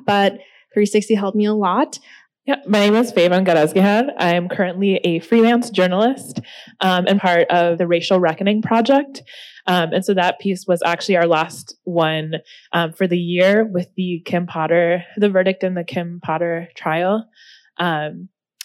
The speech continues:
Speaker 2: and yeah, that project, uh, started at the beginning of twenty twenty-one to cover, um, the trial of Derek Chauvin and the other officers,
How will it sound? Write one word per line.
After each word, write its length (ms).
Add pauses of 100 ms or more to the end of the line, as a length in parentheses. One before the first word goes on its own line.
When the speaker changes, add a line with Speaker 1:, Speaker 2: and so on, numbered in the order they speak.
(220)
Speaker 2:
and 160
yeah, 140
that 160
project, 480
uh, 220
started 340
at 140
the 40
beginning 480
of 120
twenty 260
twenty-one 400
to 140
cover, 600
um, 300
the 80
trial 380
of 160 (480)
Derek 220
Chauvin 460
and 120
the 100
other 180
officers, 800